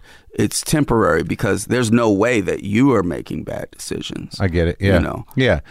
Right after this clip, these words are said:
Speaker 2: So, like, when you start noticing this stuff, I mean, eh, having the, you, you brought up in, in a house where these issues are constantly around,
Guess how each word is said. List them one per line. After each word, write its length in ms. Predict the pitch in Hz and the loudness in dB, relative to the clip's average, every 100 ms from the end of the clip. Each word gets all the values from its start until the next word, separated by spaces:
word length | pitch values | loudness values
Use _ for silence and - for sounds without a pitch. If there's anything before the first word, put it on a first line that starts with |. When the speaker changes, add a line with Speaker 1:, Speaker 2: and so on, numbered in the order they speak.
| - - - | -18 -20 -6
Speaker 2:
So, 280 | - 160 147 | 0 2 4
like, 240 | 151 120 | 2 2
when 180 | 143 156 | 2 4
you 100 | 190 | 4
start 280 | - 190 147 | 4 4 4
noticing 400 | 151 160 - 113 | 4 4 4 2
this 120 | 98 | 2
stuff, 260 | - 98 87 | 2 2 4
I 40 | |
mean, 200 | 107 117 | 4 4
eh, 180 | 117 120 | 4 2
having 300 | 120 143 139 | 2 4 4
the, 180 | 123 117 | 4 2
you, 280 | 117 110 104 | 2 2 2
you 180 | 117 104 | 0 2
brought 300 | 117 131 123 | 4 4 4
up 220 | 120 120 | 2 2
in, 100 | 107 | 2
in 240 | 104 107 | 2 2
a 60 | 104 | 4
house 340 | 113 113 - | 4 2 2
where 220 | 107 101 | 2 2
these 400 | 98 113 110 110 | 0 -2 2 2
issues 340 | 117 107 110 95 | 2 2 2 2
are 80 | 92 | 0
constantly 540 | 113 107 - 107 92 | 0 0 0 0 2
around, 640 | 87 95 107 90 85 90 | 2 2 4 4 2 -2